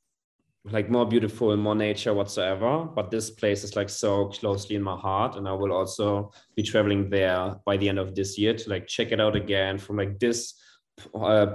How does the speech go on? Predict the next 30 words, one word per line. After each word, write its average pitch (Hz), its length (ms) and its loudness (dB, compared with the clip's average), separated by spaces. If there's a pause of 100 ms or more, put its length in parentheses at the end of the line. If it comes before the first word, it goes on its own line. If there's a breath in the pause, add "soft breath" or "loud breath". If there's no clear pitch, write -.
point 127 180 4
of 113 120 2
view 110 240 0
in 110 140 2
life, 101 420 2
like, - 200 -2
five, 107 360 2
six 104 360 -6
years 101 260 0
later, 98 320 2
to 104 160 -8
see 107 180 -4
how 98 180 4
it's 98 160 -4
going 98 260 -2
now 117 460 0 (300 loud breath)
with, 104 100 -2
like, 104 380 0
um, 98 600 -2 (100)
a 104 60 -2
different 120 400 4
way 107 260 6
of 98 180 0
living. 101 340 0
'Cause 101 180 -6
back 127 280 0
then 120 180 2
we 117 100 4
were, 113 120 4
like, 98 320 2